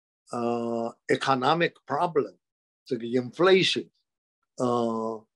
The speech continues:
现在到了最高的，呃，这些 international conflict，然后 race，这个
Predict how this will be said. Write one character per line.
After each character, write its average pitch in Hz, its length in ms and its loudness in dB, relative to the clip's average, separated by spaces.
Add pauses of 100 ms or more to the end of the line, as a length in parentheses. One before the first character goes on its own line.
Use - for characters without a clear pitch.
(160)
现 131 240 2
在 127 140 4
到 127 180 2
了 120 140 0
最 127 180 2
高 139 240 2
的， 143 220 -2 (540)
呃， 139 680 -2 (380)
这 156 160 0
些 135 480 2
international 143 880 -2
conflict， 185 480 -6 (680)
然 160 260 2
后 143 460 4 (520)
race， 151 580 2 (920)
这 143 160 2
个 127 480 -2